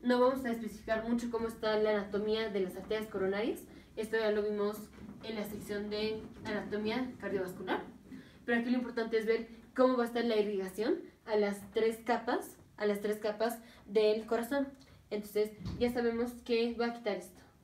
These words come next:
y digamos que estamos viendo el corazón abierto. Así. Ya sabemos que del ventrículo izquierdo, que es este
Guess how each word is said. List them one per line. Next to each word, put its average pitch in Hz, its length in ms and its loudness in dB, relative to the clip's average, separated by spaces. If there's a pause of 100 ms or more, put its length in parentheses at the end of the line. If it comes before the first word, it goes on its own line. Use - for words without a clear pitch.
(260)
y 220 80 -2
digamos 208 240 2
que - 40 -10
estamos 202 260 0
viendo 202 180 2
el - 60 -6
corazón 180 280 -4
abierto. 208 400 -2 (960)
Así. - 160 -20 (1200)
Ya 233 140 2
sabemos 240 340 2
que 214 200 6
del 202 120 6
ventrículo 220 420 0
izquierdo, 233 340 0
que 220 60 -10
es 208 100 -8
este 254 360 -4